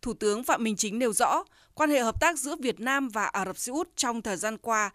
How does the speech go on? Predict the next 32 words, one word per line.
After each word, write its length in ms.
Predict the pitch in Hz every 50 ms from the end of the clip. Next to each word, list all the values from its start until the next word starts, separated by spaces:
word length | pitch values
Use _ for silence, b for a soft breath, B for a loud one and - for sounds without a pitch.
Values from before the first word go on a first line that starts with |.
| - _ _
phát 180 | - 359 359 -
triển 200 | - 269 196 185
rất 240 | - 359 349 _
tích 200 | - 415 403 -
cực 180 | - 240 170 - _
trên 240 | - 320 320 294 262
nhiều 160 | 254 240 208
phương 260 | 190 - 311 320 311
diện 240 | 262 285 262 - - -
chính 200 | - 220 277 311
trị, 160 | - 320 285 -
ngoại 220 | 240 233 - 196
giao, 160 | - 226 220
kinh 220 | - - 202 196 -
tế. 300 | 220 202 196 240 302 - b b b b b b b
Tuy 120 | - 262
nhiên, 220 | 240 254 254 240 208 b b b b
hiểu 200 | 269 254 226 202
biết 180 | 196 302 349
lẫn 180 | 330 311 294 311
nhau 220 | 320 311 302 302
giữa 180 | 262 254 - 330 339
cộng 180 | - 311 - 240
đồng 160 | 226 226 220
doanh 180 | 220 294 320 294
nghiệp 120 | 269 220 233
hai 120 | 262 302
nước 300 | 294 302 359 392 392 _
vẫn 260 | 254 247 262 269 349
còn 260 | - - 247 202 175
hạn 160 | 170 185 - 135
chế. 320 | - 202 190 196 247 -